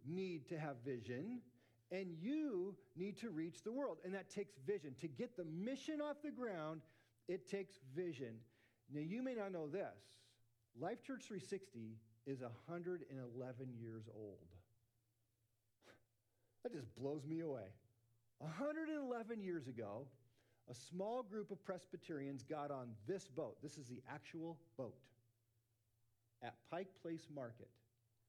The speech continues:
And they traveled forty-eight miles on the Puget Sound up to what we know now as Warm Beach. And when they arrived,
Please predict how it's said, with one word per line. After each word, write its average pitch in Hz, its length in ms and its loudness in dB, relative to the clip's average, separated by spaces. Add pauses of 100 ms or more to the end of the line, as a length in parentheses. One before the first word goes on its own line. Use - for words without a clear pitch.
(300)
And 135 120 0
they 175 100 4
traveled 175 500 0 (180)
forty-eight 202 840 0 (140)
miles 165 760 -2 (380)
on 131 120 -2
the 139 60 -2
Puget 170 340 -2
Sound 123 200 -4 (1600)
up 135 160 -6
to 151 80 -10
what 123 180 -2
we 165 160 0
know 127 180 -2
now 117 180 -4
as 120 160 -4
Warm 113 200 -4
Beach. - 340 -14 (1080)
And 180 100 2
when 214 120 2
they 240 140 4
arrived, 190 600 2